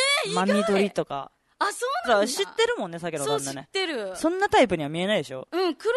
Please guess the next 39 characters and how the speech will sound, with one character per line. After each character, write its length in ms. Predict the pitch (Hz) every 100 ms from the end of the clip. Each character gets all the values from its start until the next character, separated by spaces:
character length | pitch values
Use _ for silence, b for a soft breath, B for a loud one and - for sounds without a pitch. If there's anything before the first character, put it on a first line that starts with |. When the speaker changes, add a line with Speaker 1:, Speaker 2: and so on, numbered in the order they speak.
| 539
Speaker 1:
し 180 | - -
か 200 | 269 214
見 160 | 254
た 80 | 294
こ 100 | 277
と 100 | 233
な 120 | 214
い 20 |
か 60 | 185
ら。 40 |
Speaker 2:
メ 0 | 185
ガ 120 | 180
ネ 120 | 160
か 120 | 160
け 160 | - 233
て 80 | -
て 80 |
ね、 60 | 233
Speaker 1:
う 20 |
ん 60 | 233
う 20 | 143 196 202
ん 20 |
う 20 |
ん。 40 | 190
Speaker 2:
お 40 |
と 140 | 170
な 100 | 151
し 80 | 139
そ 180 | - 180
う 40 |
な 100 | 226
感 220 | 180 165 175
じ 100 | 208
じ 80 |
ゃ 80 | 262
ん。 40 | 247
Speaker 1:
う 20 |
ん。 280 | 226 190 -
Speaker 2:
真 220 | 185 175